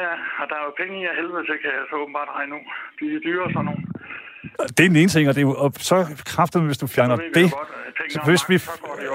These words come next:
Speaker 1: amok.
Speaker 2: Tone, hvis vi fjerner det helt vanvittige i at dræbe, jeg ved ikke, hvor mange millioner levende væsener for absolut ingenting. Men i det mindste, så kan jeg sige, okay, en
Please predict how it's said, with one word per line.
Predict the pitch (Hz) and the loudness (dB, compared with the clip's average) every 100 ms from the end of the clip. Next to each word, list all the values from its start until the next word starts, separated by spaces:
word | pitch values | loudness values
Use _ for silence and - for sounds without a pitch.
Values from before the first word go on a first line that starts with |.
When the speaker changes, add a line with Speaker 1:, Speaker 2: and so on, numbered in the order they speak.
| 131 | -4
Speaker 1:
amok. | 147 | -2
Speaker 2:
Tone, | - 165 160 | 4 6 6
hvis | 151 143 | 4 4
vi | |
fjerner | 151 151 185 202 | 4 6 6 4
det | 151 127 143 | 2 2 2
helt | 175 131 | 2 4
vanvittige | 143 160 143 131 | 4 6 4 4
i | 135 | 4
at | 127 | 4
dræbe, | 113 117 131 | 4 4 6
jeg | 123 | 4
ved | |
ikke, | 117 123 | 4 2
hvor | 113 | 4
mange | 123 | 4
millioner | 117 127 165 143 98 - - 110 | 6 4 4 2 0 -4 -6 0
levende | 131 143 | 2 4
væsener | 123 120 - 113 | 2 0 0 0
for | - - - | 0 -4 -2
absolut | 127 139 - 127 107 120 | -2 -2 -2 -2 2 2
ingenting. | 147 139 110 110 | 4 2 0 2
Men | 120 110 | 2 2
i | 151 139 | 2 4
det | |
mindste, | 151 175 - | 4 2 0
så | 131 | -2
kan | 156 | 2
jeg | 147 | 0
sige, | 117 113 | 2 0
okay, | 117 113 120 | 0 0 2
en | 123 | 2